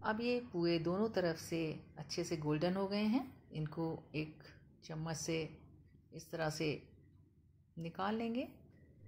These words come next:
कढ़ाई के किनारे लाकर इस तरह से थोड़ा सा दबाएंगे और एक प्लेट में रखते जाएंगे, जिससे एक्स्ट्रा घी कढ़ाई में ही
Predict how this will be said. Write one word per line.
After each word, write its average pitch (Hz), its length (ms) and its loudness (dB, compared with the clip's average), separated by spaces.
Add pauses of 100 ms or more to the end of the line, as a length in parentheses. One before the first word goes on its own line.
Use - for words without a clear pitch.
(260)
कढ़ाई 226 280 2
के 240 200 2
किनारे 170 440 2
लाकर 226 380 4
इस 220 160 2
तरह 170 180 0
से 165 240 0 (120)
थोड़ा 160 140 2
सा 160 200 0
दबाएंगे 185 600 2 (560)
और 156 340 -2
एक 156 240 -4
प्लेट 151 260 0
में 160 100 0
रखते 156 280 -2
जाएंगे, 190 440 0 (2000)
जिससे 175 300 0 (100)
एक्स्ट्रा 196 400 0
घी 190 300 0 (1000)
कढ़ाई 165 340 0
में 160 100 -4
ही 160 240 -4